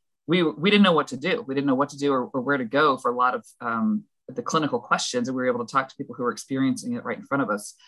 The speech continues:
because event management was a bit different than we had experienced before. The pain series, Bob, if you were on, um, one of those, we did a couple on pain management and non-opioid pain management. It's one that I've listened to over and over again, um,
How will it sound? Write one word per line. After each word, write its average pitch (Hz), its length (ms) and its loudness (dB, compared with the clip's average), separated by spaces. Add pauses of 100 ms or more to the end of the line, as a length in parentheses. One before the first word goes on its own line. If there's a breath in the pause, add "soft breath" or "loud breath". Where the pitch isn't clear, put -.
(160 soft breath)
because 143 160 2
event 156 240 0
management 123 480 -2
was 120 120 -8
a - 20 -8
bit 113 180 -4
different 120 320 -4
than 117 100 -4
we 117 120 -4
had 113 100 -6
experienced 117 460 -6
before. 117 480 -2 (220)
The 160 80 4
pain 190 320 2
series, 180 420 -2
Bob, 151 200 -2
if 156 100 -6
you 156 100 0
were 143 80 4
on, 131 320 2
um, 123 280 -2
one 135 280 -2
of 127 80 -2
those, 127 340 2
we 143 80 -4
did 139 100 -4
a - 20 -10
couple - 240 -6
on 120 260 0
pain 147 220 -2
management 160 400 -2
and 131 80 0
non-opioid 131 560 0 (100)
pain 120 140 -2
management. 117 420 -4 (140)
It's 135 260 -6
one 156 220 2
that 139 80 2
I've 135 100 2
listened 131 300 -2
to 127 160 -8
over 135 240 0
and 113 100 -2
over 127 220 0
again, 113 500 -2
um, 104 380 -6